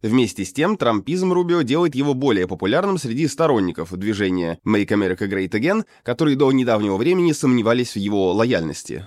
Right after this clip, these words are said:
Рубио стал посещать частные мероприятия, организованные идеологом мага Стивом Бенноном, и даже советоваться с ним.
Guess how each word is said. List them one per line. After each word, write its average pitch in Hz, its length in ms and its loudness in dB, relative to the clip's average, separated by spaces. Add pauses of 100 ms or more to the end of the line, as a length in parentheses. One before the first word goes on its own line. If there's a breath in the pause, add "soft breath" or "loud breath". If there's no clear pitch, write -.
Рубио 170 280 2
стал 160 220 0
посещать 131 480 -2
частные 123 340 -2
мероприятия, 110 680 0
организованные 107 760 0
идеологом 95 580 0
мага 113 400 0
Стивом 104 380 -2
Бенноном, 101 400 0 (260 loud breath)
и 156 120 -2
даже 156 260 2
советоваться 151 540 -4
с - 80 -12
ним. 76 220 -6